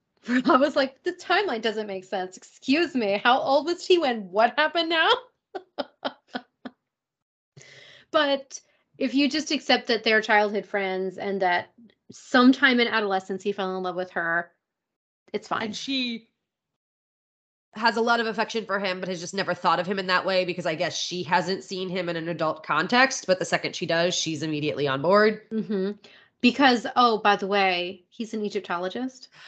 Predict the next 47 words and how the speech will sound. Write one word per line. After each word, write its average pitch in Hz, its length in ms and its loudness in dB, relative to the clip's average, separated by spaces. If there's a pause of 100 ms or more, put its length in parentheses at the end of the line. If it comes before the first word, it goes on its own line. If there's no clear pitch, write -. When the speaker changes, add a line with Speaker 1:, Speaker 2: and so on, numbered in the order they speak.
(360)
Speaker 2:
Yeah, 302 200 10
that 302 140 10
was 320 120 6
not 302 280 6
referenced 226 400 4
enough. 147 340 -6 (800)
Speaker 1:
Not 294 220 8
enough, 247 400 6
no, 214 300 -4 (220)
but 185 140 0
he 208 100 -4
was, 285 100 8
Speaker 2:
They, 285 180 6
Speaker 1:
though. 240 60 0
Speaker 2:
and 247 180 2
if - 0 -
you 269 180 8
want 349 140 8
me 339 120 6
to 285 80 4
fall 240 260 6
for 220 160 0
him 208 100 2
just 208 220 2
'cause 185 100 2
he's 175 140 0
an 180 80 -2
Egyptologist, 147 720 -2
I'm 156 120 -2
gonna 160 160 -2
need 156 320 -6
more 156 320 2
discussion 139 480 -4
of 131 80 -6
his 147 160 -10
work. 143 340 -6 (380)
Speaker 1:
Just 190 180 -10
mentioning 214 420 -2
it. 170 220 -10 (1080)
Um, 208 520 4 (140)
uh, 233 100 6 (100)
you 240 280 8
talked 269 240 4
about 269 180 6
the 240 80 2
part 220 320 4
where, 214 300 4